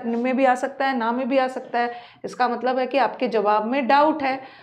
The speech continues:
और जहाँ भी डाउट आ गया ना, तो हम कौन सा कंजंक्शन यूज़ करते हैं? If या whether का, if या whether, if या whether।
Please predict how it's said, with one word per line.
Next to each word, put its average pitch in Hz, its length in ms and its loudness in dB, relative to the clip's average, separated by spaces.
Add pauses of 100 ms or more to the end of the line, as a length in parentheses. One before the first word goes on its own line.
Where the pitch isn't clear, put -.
(140)
और 208 120 2
जहाँ 220 320 -2
भी 311 100 2
डाउट 220 360 2
आ 190 120 2
गया 220 220 0
ना, 254 140 -2
तो 247 140 -4
हम 240 140 -4
कौन 262 280 0
सा 302 100 -2
कंजंक्शन 254 600 -2
यूज़ 214 280 -2
करते 190 260 -4
हैं? 220 100 -2
If 311 240 2
या 262 220 6
whether 196 380 0
का, - 380 -16 (1300)
if 285 260 4
या 247 200 6
whether, 185 460 4
if 226 200 0
या 220 160 4
whether। 170 320 -2